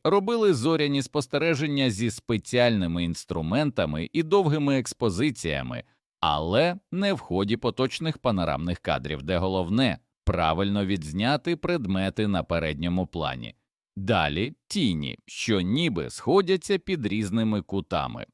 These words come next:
Око любить ідеальну геометрію, але реальний рельєф місяця — це хвилястий порізаний мікрократерами ландшафт.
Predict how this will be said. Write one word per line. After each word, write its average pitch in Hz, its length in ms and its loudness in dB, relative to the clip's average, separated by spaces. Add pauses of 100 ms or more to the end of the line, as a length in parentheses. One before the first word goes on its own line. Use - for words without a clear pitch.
(140)
Око 110 360 4
любить 101 520 0
ідеальну 127 800 2
геометрію, 110 800 0 (140)
але 110 540 2 (100)
реальний 107 540 2
рельєф 107 580 -2
місяця — 101 680 -2 (340)
це 139 380 2
хвилястий 185 720 2
порізаний 139 600 2
мікрократерами 98 960 0
ландшафт. 104 640 -2